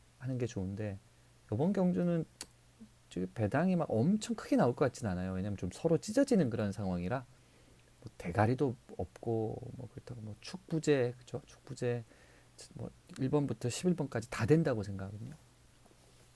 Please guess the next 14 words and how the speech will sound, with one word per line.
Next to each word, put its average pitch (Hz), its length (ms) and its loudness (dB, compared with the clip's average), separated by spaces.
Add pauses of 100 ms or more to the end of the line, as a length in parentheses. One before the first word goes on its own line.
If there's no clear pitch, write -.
(120)
그래서 98 240 -2 (480)
한 165 160 -2
마리, 123 380 2 (480)
그, - 280 -10 (440)
좀 123 320 -8 (100)
저평가 113 480 -4
받는 104 480 -4
그 - 120 -8
말을 101 280 0
가지고 95 360 -6
메인 92 280 -2
프리미엄 104 360 -4
도전해보고 98 520 -4
싶었고요. 131 500 0